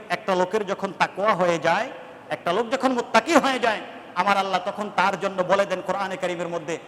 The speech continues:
"আলা ইন্না আউলিয়া আল্লাহি লা খাউফুন আলাইহিম ওয়া লা হুম ইয়াহজানুন, আল্লাযীনা আমানু ওয়া কানু ইয়াত্তাকুন, লাহুমুল বুশরা ফিল হায়াতিদ দুনিয়া ইলা আখিরিহি।" তখনই আল্লাহ বলে দেন, তাকওয়ার পোশাক পরতে পরতে যেই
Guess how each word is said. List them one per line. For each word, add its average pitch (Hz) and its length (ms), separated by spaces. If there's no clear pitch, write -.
"আলা 165 240
ইন্না 170 260
আউলিয়া 165 360
আল্লাহি 156 420
লা 147 220
খাউফুন 165 260
আলাইহিম 175 580
ওয়া 143 100
লা 160 240
হুম 160 220
ইয়াহজানুন, 170 640
আল্লাযীনা 190 480
আমানু 214 480
ওয়া 170 100
কানু 190 320
ইয়াত্তাকুন, 220 540
লাহুমুল 180 400
বুশরা 190 480
ফিল 190 120
হায়াতিদ 170 520
দুনিয়া 196 300
ইলা 151 160
আখিরিহি।" 147 520
তখনই 247 340
আল্লাহ 208 260
বলে 170 220
দেন, 151 200
তাকওয়ার 196 540
পোশাক 190 540
পরতে 226 400
পরতে 196 380
যেই 202 340